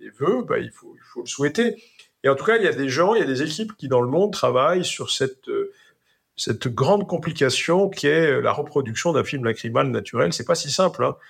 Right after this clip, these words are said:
Un peu d'eau, un peu de sucre et un peu de graisse, tout ça dans une, euh, proportion variable et dans une savante répartition.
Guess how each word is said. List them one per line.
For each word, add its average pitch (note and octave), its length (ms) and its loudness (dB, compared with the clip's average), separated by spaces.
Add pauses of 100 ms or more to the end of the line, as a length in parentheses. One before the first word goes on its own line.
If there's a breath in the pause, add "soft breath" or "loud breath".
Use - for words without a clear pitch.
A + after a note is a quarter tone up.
(340 soft breath)
Un B2+ 100 2
peu C3+ 180 -2
d'eau, D3 280 2
un B2 60 0
peu B2 140 -2
de B2 60 -6
sucre D#3+ 300 -4
et B2 40 2
un A2+ 80 2
peu B2 140 -2
de B2 80 -4
graisse, D3 400 0
tout B2 140 -14
ça C#3+ 160 0
dans B2 140 2
une, A#2 280 -8
euh, - 300 -8 (380)
proportion B2+ 680 0
variable A#2+ 420 2
et A2+ 40 0
dans A2+ 160 -2
une A2+ 200 -6
savante D#3+ 400 0
répartition. - 720 -6